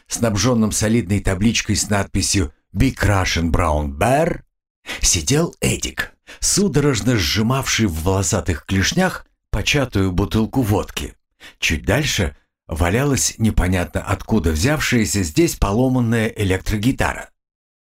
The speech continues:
Заметив меня, Пэт встрепенулся и тут же присосался к ёмкости. Наверное, из опасения, что я могу забрать новое лекарство.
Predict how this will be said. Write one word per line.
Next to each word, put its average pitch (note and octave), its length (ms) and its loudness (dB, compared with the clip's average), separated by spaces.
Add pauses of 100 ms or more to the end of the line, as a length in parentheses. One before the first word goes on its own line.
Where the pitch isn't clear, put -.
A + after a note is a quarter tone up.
(460)
Заметив G2+ 560 0
меня, C3 300 2
Пэт C3 260 0
встрепенулся D3+ 880 0 (140)
и D#3+ 120 0
тут G#3+ 280 0
же E3+ 140 0
присосался E3 760 0
к - 100 -10
ёмкости. F#2+ 720 -4 (420)
Наверное, E2+ 520 0
из F2+ 240 0
опасения, C3+ 580 2
что A2+ 200 -2
я C3+ 200 0
могу B2+ 260 0
забрать A#2+ 540 0
новое B2+ 540 2 (100)
лекарство. - 1080 -2